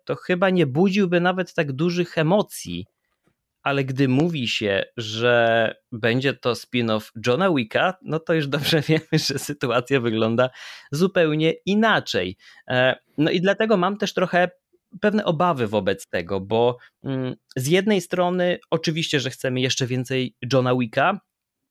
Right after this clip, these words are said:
a z drugiej strony pamiętamy, co wydarzyło się z serialem The Continental, który w mojej ocenie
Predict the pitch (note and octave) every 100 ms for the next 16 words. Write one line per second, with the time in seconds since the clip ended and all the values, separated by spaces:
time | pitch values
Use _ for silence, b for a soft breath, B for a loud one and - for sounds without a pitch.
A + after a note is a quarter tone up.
0 | _ - C#3 E3 G3+ F3+ E3+ E3 D#3 D3+
1 | D#3 D#3 C#3+ C#3 C3+ D3+ D3 C3+ - C#3
2 | C#3 C#3 C3 C#3 C#3 C3+ D3 D3 A2+ A2
3 | - D3+ D#3 B B A#2 B2+ C3 A#2+ A2
4 | A2 C3